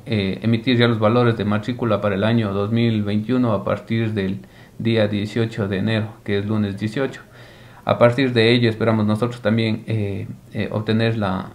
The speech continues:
la autorización del sistema para permitir ya iniciar el proceso de matriculación. Una vez emitido el valor de matrícula, se puede ya hacer el pago en, en cualquier institución financiera y con esos pagos ya se,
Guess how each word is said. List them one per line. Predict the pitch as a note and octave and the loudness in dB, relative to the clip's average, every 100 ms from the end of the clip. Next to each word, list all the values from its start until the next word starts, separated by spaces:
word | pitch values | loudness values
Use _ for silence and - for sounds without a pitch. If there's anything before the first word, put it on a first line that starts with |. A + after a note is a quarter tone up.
| - | -10
la | C3 G#2 | -4 -2
autorización | G#2 A2 A2 A2+ A2 A#2 A#2 A#2 - - | 0 -2 -2 -4 -2 0 0 -4 -10 -16
del | - B2 B2 | -2 0 0
sistema | A#2+ - B2 A#2+ | -2 -2 2 2
para | A2 G2 F#2 | 2 2 2
permitir | G2+ G#2 G2+ G#2+ | 0 -2 -2 -2
ya | G#2+ G#2 G#2 G#2+ G#2+ - - - | 0 0 0 -2 -6 -18 -18 -6
iniciar | A2 A2 A2 A2 | 0 0 0 -2
el | G2 | -2
proceso | G#2 A#2 A#2 | -2 -2 -2
de | F#2 | -4
matriculación. | F#2 F#2+ G#2+ G2+ G2 G2 F#2+ - | -4 -6 -6 -2 -2 -2 -4 -6
Una | - G#2+ | -2 0
vez | A2+ A#2+ | 2 2
emitido | A2+ A2 A#2+ A2 | 0 0 2 4
el | |
valor | G#2 A#2 A#2+ | 4 4 4
de | A2 | 2
matrícula, | F#2+ G2+ B2 B2+ A#2 G#2 G2+ - - - | 0 -2 -2 -2 -2 -2 -4 -8 -16 -16
se | - G2 | -10 -4
puede | A#2 A#2 A2 | 2 4 4
ya | G#2+ G#2+ G#2 | 4 6 4
hacer | G#2+ A#2 | 2 0
el | G2+ | 0
pago | A2+ A#2 A2+ | 4 4 4
en, | G#2 G#2+ A#2 | 0 -2 -6
en | A2+ G#2+ | -6 -4
cualquier | G#2+ G#2+ A#2 | -2 0 0
institución | A2+ A#2 A2+ A#2+ C3 | 0 -2 -4 -2 -2
financiera | B2 B2+ B2+ C#3 C3+ C#3 - - - - - | -2 -2 0 2 2 0 -4 -14 -14 -14 -6
y | A2 A2 | -2 0
con | A2+ | 2
esos | A2 A2+ G#2+ | 2 0 4
pagos | A#2 A#2+ A2+ | 8 8 6
ya | G#2+ G#2+ | 4 2
se, | G#2+ G2 | 2 -2